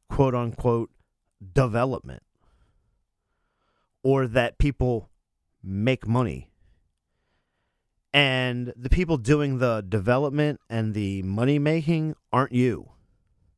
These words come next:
And they will, um, you know,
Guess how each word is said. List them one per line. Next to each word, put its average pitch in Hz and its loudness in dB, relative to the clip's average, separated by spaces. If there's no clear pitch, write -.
And 131 2
they 151 4
will, 151 0
um, 120 -2
you 123 0
know, 104 -4